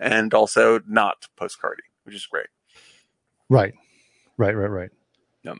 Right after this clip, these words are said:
Speaker 1: no, really, really incredible. And also, like, and I keep on, I, I, I, I'll put up a link as to what I'm borrowing from here. The, the same guy who said the bit about the, uh, the thing I, I, I spoke earlier, uh, the,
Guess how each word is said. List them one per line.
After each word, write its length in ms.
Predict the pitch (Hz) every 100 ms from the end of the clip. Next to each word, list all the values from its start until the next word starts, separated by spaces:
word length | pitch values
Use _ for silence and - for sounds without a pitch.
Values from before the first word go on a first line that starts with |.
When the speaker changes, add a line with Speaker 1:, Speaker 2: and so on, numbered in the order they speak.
| _ -
Speaker 1:
no, 160 | 98 90
really, 320 | 107 120 98
really 200 | 98 82
incredible. 440 | 90 - - - -
And 160 | 139
also, 220 | 175 202 175
like, 240 | 139 - - - -
and 80 |
I 100 | 127
keep 160 | 135 175
on, 140 | 120 110
I, 180 | 117 107
I, 200 | 117 120
I, 280 | 117 120 131
I'll 100 | -
put 200 | 120 -
up 80 | 147
a 40 | 107
link 240 | 104 98
as 120 | 107
to 160 | - 98
what 200 | 92 104
I'm 240 | 98 101 - -
borrowing 340 | 85 90 92
from 180 | - 104
here. 160 | 85
The, 140 | 95 104
the 160 | -
same 240 | 107 156 165
guy 160 | 143
who 100 | 117
said 240 | 113 120 104
the 80 | 95
bit 200 | 101 92
about 340 | 90 87 -
the, 200 | 87 82
uh, 160 | 76 82 - - -
the 60 |
thing 160 | 135 104
I, 120 | 92 -
I, 140 | 101 - - 101
I 100 | 90
spoke 280 | - -
earlier, 280 | 71 90 90 - - - -
uh, 260 | - 104 101
the, 400 | 98 110 101 104